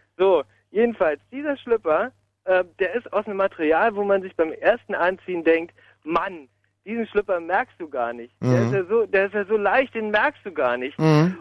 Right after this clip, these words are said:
Speaker 1: Und was mir heute Abend passiert ist, das schlägt echt dem Fass den Boden aus. Oh, jetzt kommt ein Auto, nicht, dass es der Intendant ist, ist ja Wahnsinn. Nee, das wäre peinlich.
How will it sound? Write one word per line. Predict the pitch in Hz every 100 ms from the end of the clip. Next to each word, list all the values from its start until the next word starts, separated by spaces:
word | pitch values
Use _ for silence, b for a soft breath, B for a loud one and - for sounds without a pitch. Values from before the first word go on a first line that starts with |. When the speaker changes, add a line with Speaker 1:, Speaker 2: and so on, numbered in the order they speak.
| - _ -
Speaker 1:
Und | 190 190
was | 196 214
mir | 202 190
heute | 262 226
Abend | 226 220
passiert | 208 - 214 -
ist, | 185 208 _ _ _ _ _
das | 175 - -
schlägt | 196 226 _
echt | 175 226 - _ _ _ -
dem | 175
Fass | - 202 233
den | 208 175
Boden | 170 226 196
aus. | 151 175 165
Oh, |
jetzt | 160 -
kommt | 170 -
ein | -
Auto, | 147 175 170 165
nicht, | 156 -
dass | -
es | -
der | 147
Intendant | 151 151 139 151 156
ist, | 147
ist | 143
ja | 139
Wahnsinn. | 113 107 113 117 120 - _
Nee, | 139 139 135
das | 143
wäre | 170 156
peinlich. | - 131 127 123